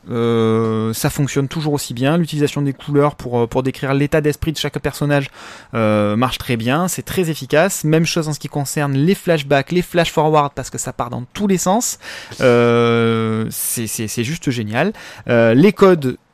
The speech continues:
sont maintenant bien en place. Euh, c'est réutilisé de tome en tome. On est bien dedans. Et, euh,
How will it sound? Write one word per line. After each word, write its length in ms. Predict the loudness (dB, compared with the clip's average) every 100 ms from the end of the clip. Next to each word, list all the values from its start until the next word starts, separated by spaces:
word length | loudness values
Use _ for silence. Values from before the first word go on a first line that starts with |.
| _ -10
sont 260 | 0 4
maintenant 340 | 4 2 2 2
bien 180 | 2 2
en 140 | 2
place. 480 | 4 4 4 0 -2
Euh, 600 | -2 0 0 0 -2 -2
c'est 340 | -4 -6 -2 -2
réutilisé 520 | 0 -2 -4 -4 -2
de 100 | 0
tome 220 | 0 -2
en 80 | -2
tome. 300 | 2 2 4
On 120 | 0 -2
est 100 | -2
bien 180 | -2
dedans. 540 | -2 -2 0 0 0 0
Et, 180 | -2 -2
euh, 320 | -4 -6